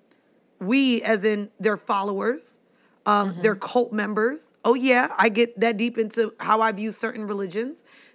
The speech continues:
Speaker 1: That
Speaker 2: Oh, it's
Speaker 1: we,
Speaker 2: absolutely
Speaker 1: that,
Speaker 2: culty.
Speaker 1: yeah, that, that we almost absolve them of any real accountability or how they show up like we would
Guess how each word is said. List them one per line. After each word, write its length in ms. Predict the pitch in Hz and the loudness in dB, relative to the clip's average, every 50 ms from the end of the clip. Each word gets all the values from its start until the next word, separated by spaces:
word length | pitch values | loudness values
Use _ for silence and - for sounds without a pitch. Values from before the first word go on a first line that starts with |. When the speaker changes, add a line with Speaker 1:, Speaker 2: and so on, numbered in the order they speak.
| _ - | _ 0
Speaker 1:
That 240 | 233 233 240 233 - | 2 2 2 2 2
Speaker 2:
Oh, 140 | 226 262 294 | 2 2 2
it's 300 | 294 285 - - - - | 0 -4 -10 -18 -18 -12
Speaker 1:
we, 260 | - 196 233 247 247 247 | -6 -2 0 0 2 2
Speaker 2:
absolutely 640 | 208 247 247 247 240 233 226 214 - - 170 226 220 | 2 2 0 -2 -4 -6 -6 -6 -8 -10 -8 -2 2
Speaker 1:
that, 80 | 277 208 | 2 2
Speaker 2:
culty. 320 | 185 185 - 202 196 196 - _ | 2 0 -4 -10 -12 -12 -8 _
Speaker 1:
yeah, 300 | 254 330 359 370 302 233 | -2 0 2 2 0 0
that, 360 | 185 185 233 226 - - 196 | 2 2 0 0 0 -2 2
that 180 | 220 233 220 208 | 2 2 2 2
we 180 | 220 277 294 | -2 -2 -2
almost 460 | - 262 262 247 254 254 247 - - | 0 -2 -2 0 -2 -4 -6 -6 -6
absolve 640 | 240 208 175 170 175 226 220 254 302 330 294 233 185 | -6 -6 -6 -6 -2 0 2 2 2 0 -2 -6 -8
them 340 | 214 202 202 202 208 208 - - _ _ _ _ _ | -8 -8 -8 -8 -10 -10 -12 -16 _ _ _ _ _
of 160 | 214 226 196 - - | -4 -4 -4 -4 -4
any 200 | 254 277 302 311 | -4 -4 -4 -2
real 220 | 254 277 277 269 | -2 0 0 0
accountability 880 | 269 269 - 240 269 269 262 208 233 240 262 262 240 233 220 220 220 - _ _ _ _ _ | 0 -2 0 0 0 0 2 2 2 2 2 0 0 -2 -2 -4 -6 -8 _ _ _ _ _
or 140 | - 240 240 | 2 2 2
how 200 | 240 196 247 254 | 2 2 0 2
they 160 | 240 247 240 | 2 0 -2
show 340 | 233 - - - 240 226 208 | -2 -4 -4 -4 -2 0 2
up 340 | 226 262 269 240 - _ _ _ _ _ _ _ _ | 2 2 2 0 -4 _ _ _ _ _ _ _ _
like 220 | - 214 220 - 202 | -2 -2 -2 0 0
we 160 | 220 254 247 | -2 -2 -2
would 340 | 202 202 220 226 226 220 | 0 2 4 4 4 4